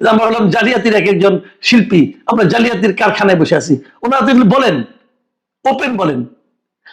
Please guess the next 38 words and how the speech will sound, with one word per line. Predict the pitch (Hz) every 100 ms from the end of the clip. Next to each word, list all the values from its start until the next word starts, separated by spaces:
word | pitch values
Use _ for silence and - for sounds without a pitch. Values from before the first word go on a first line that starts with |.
| -
মানে, | 233
এদেশের | 240 247 294
মানুষকে | 254 208 254 -
আপনারা | 302 - 269
আর | 285 240 277 320 -
কত | 294 277 202 139 - - -
অপমান | 240 240 262 208
করবেন, | 170 143 135 120 - _
এদেশের | - 240 247 294
মানুষকে | 254 254 262 311
আপনারা | 226 277
আর | 247 269 311
কত | 285 294
মূর্খ | 208 262 285 269
মনে | 233 180
করবেন, | 165 139 127 123 - - -
এবং | 233 269
এদেশের | 277 233 240
মানুষ | 190 285 302
যাদেরকে | 285 277 240
নির্বাচিত | 233 240 277 262 240
করে | 226 233
পাঠায় | - 190 190
ভোট | 156 165
দিয়ে, | 160 156 139 - - _
তাদেরকে | - 214 247 349 -
আপনারা | 302 - 269
আর | 262
কত | 254 247
অবমূল্যায়ন | 214 202 190 160 143
করবেন? | 139 123 123 - _ _ _ _ _ _ _ _ _ _ _ _ _ _ _ _ _ _ _ _ _ -
যাদেরকে | 180 233 285 262
জনপ্রতিনিধি | 269 247 277 269 240 277 285
হিসেবে | 233 202 277 269
মানুষ | 254 226 254
ভোট | 170 170 254
দিয়ে | 214 285
পাঠাবে, | - - 151 127